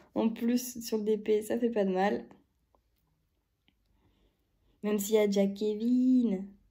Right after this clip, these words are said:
mon petit Kevin, et le petit Romain aussi.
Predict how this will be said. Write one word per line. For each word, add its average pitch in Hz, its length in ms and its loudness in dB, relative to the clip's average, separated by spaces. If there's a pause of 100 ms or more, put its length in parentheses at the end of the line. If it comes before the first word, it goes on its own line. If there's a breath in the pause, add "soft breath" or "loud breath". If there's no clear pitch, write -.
(180)
mon 214 220 -2
petit 202 380 -4
Kevin, 226 680 0 (1300)
et 202 100 2
le 196 160 4
petit - 220 -6
Romain 254 440 0
aussi. 285 520 -2